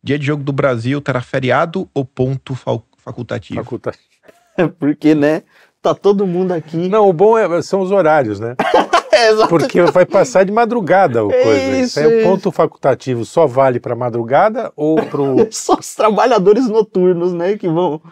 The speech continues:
Speaker 2: Quem, quem foi a, a gênia que
Speaker 1: Quem? Ana Moser, né?
Speaker 2: Ana Moser,
Speaker 1: Essa ministra.
Speaker 2: sempre é ela. É a, é a nossa querida Dilma fazendo escola.
Speaker 3: Legal. Gostei. Vai, a gente vai parar aqui pra ver o jogo da seleção?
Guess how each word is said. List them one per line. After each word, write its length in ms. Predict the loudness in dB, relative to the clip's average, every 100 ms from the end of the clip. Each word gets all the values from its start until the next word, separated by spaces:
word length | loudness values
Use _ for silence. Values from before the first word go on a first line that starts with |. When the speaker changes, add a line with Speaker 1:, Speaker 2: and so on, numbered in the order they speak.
| _ -2
Speaker 2:
Quem, 220 | 0 0
quem 180 | -4 -4
foi 340 | -4 2 4
a, 600 | 4 2 -2 -4 -8 -12 -20 _
a 140 | -12 -10
gênia 680 | -4 0 0 0 -4 -6 -12 -16
que 420 | -10 -8 -8 -10 -8 -6
Speaker 1:
Quem? 440 | -2 -2 -2 -8 -8
Ana 300 | -6 -2 -2
Moser, 500 | 0 -2 0 0 0
né? 100 | -2
Speaker 2:
Ana 480 | -2 -2 -4 -6 -8
Moser, 260 | -8 -4 -2
Speaker 1:
Essa 60 |
ministra. 640 | -2 -2 -4 -4 -6 -6 -6
Speaker 2:
sempre 320 | -8 -12 -10
é 180 | -10 -10
ela. 100 | -12 -18 -20 _ -6
É 100 | 0
a, 220 | 2 2
é 300 | 2 2 4
a 40 | 2
nossa 480 | -2 -4 -4 -4 -4
querida 460 | -6 -6 -4 -4
Dilma 320 | -2 -4 -4 -6
fazendo 400 | -4 -4 -6 -10
escola. 600 | -12 -4 -2 -2 -6 -12 _ -20 _ _ _ -20
Speaker 3:
Legal. 540 | -14 -10 -8 -8 -10 _
Gostei. 500 | -20 -18 -4 -2 -2
Vai, 160 | -2 -4
a 80 | -4
gente 240 | -4 -4
vai 140 | -2 0
parar 260 | 0 -2
aqui 240 | -4 -8 -10
pra 140 | -8
ver 120 | -8
o 80 | -8
jogo 200 | -8 -10
da 100 | -12
seleção? 440 | -12 -14 -14 -18